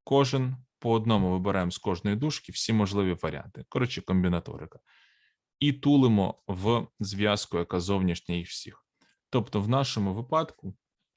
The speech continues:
чисто виписаний на обом випадок, що у нас буде? Апріорі дванадцять дужок, але деякі з них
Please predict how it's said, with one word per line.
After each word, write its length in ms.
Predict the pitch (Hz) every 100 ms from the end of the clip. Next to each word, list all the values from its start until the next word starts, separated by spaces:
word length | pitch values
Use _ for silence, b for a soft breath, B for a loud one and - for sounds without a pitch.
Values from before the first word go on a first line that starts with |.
| -
чисто 360 | - 95 -
виписаний 500 | 92 90 87 - 90
на 140 | 87 92
обом 320 | 87 87 82
випадок, 480 | 110 143 127 95 - _ _
що 240 | - - 123
у 40 |
нас 180 | 107 87
буде? 260 | - - - b b b
Апріорі 480 | - - 135 127 110
дванадцять 540 | 98 113 110 92 104
дужок, 380 | 113 147 165 139
але 160 | 92 90
деякі 380 | 101 104 - 92
з 80 |
них 140 | 113